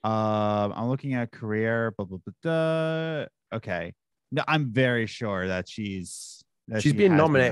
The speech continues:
Speaker 1: nom-
Speaker 2: for something recently, but nothing, like, of, um, no disrespect, but,
Speaker 1: Yeah.
Speaker 2: like, obviously, like, a bafta or something like that vein. Um, which is a,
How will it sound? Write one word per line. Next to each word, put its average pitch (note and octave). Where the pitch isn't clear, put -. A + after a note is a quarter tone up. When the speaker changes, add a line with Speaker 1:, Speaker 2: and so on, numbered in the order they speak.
Speaker 1:
nom- -
Speaker 2:
for -
something A2
recently, G#2+
but F2+
nothing, A#2
like, G2+
of, G#2
um, G2+
no G#2+
disrespect, G#2+
but, F#2+
Speaker 1:
Yeah. F2+
Speaker 2:
like, G2
obviously, G#2
like, G2+
a G#2
bafta G#2
or G2+
something G#2
like A2
that -
vein. -
Um, G#2
which C#3
is B2+
a, A#2